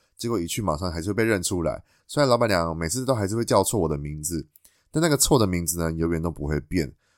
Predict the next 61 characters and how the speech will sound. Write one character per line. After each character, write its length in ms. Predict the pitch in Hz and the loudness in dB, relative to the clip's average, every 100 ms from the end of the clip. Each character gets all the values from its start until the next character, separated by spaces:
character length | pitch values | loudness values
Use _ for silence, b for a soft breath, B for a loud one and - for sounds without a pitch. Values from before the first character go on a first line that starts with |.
| _ | _
我 100 | 95 | -4
想 160 | 92 | -2
这 120 | 82 | 0
应 60 | 104 | 0
该 80 | 98 | 0
就 120 | 98 | -2
是 60 | 95 | 0
老 120 | 82 | 0
板 140 | 78 | 0
娘 100 | 71 | -6
的 80 | 73 | -6
特 160 | 95 87 | -4 -4
殊 160 | 85 | -4
技 220 | 78 90 | -4 -6
巧 240 | 76 - - | -6 -10 -12
吧。 140 | - - _ _ _ _ _ | -14 -16 _ _ _ _ _
那 80 | 143 | -6
在 140 | 147 | -4
看 180 | 156 160 | -4 -6
第 200 | 147 160 | -4 -2
二 100 | 156 | -2
集 220 | 151 101 | -4 -4
的 100 | 104 | -4
时 220 | 104 - 101 | -4 -4 -4
候 200 | 120 110 | -4 -4
呢， 280 | 101 95 92 | -4 -4 -4
还 100 | 92 | -4
会 120 | 98 | -4
看 180 | - 120 | -4 -4
到 100 | 113 | -2
威 140 | 104 | 0
廉 200 | 104 92 | -2 -2
分 180 | 85 101 | -4 -6
享 180 | 98 80 | -6 -8
自 140 | 110 | -8
己 100 | 104 | -6
的 120 | 80 | -6
家 240 | 76 87 90 | -4 -4 -4
世 260 | - 104 | -4 -4
歌 240 | 87 87 85 | -4 -2 -2
单， 420 | 82 82 80 82 - _ _ _ _ _ | -2 -2 -2 -6 -12 _ _ _ _ _
就 120 | 143 | 2
让 120 | 151 | 2
我 80 | 113 | 2
觉 160 | 90 87 | 0 0
得 140 | 87 | 2
我 60 | 80 | 0
跟 160 | 90 | 0
威 140 | 95 98 | 0 2
廉 100 | 90 | 2
的 200 | 78 71 | -2 -4
听 240 | 101 98 | -6 -8
歌 260 | - 98 92 | -6 -4 -2
品 220 | - 76 | -4 -6
味 260 | 87 85 76 | -4 -4 -4
好 140 | 73 | -6
像 180 | 80 120 | -6 -4
蛮 260 | 85 78 | -4 -4
相 240 | 80 90 87 | -4 -6 -6
似 320 | 87 - 82 | -6 -6 -6
的。 260 | - 52 | -8 -14